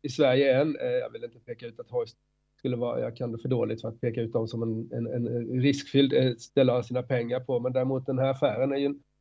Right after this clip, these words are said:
är en stor affär och det sker ju ett läge där, lite förvånad då, för vi har ju en, ett läge som du var inne på, ehm, Annika, att, att konsumenterna i Sverige mår väldigt dåligt, kanske de som mår sämst då, med tanke på att vi är väldigt räntekänsliga.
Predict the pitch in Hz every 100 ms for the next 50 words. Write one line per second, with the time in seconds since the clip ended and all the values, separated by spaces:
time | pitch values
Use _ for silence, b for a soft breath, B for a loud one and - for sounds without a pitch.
0 | _ - 156 170 170 147 180 196 139 135
1 | 135 147 139 160 120 127 151 175 175 180
2 | 151 117 160 165 156 - _ _ _ _
3 | - 139 160 123 160 170 139 120 170 165
4 | 123 143 135 143 131 135 156 156 156 156
5 | 151 135 127 139 123 127 131 120 117 123
6 | 151 151 - 135 135 123 120 123 _ _
7 | _ - 131 123 117 123 127 120 127 120
8 | - - 127 127 135 120 117 120 123 113
9 | 135 117 113 120 117 117 - - 113 113
10 | - 117 113 139 139 117 175 196 - 151
11 | 135 127 120 - 120 120 123 147 202 196
12 | 123 123 127 123 - 120 110 113 113 107
13 | 120 117 113 110 120 110 - 110 123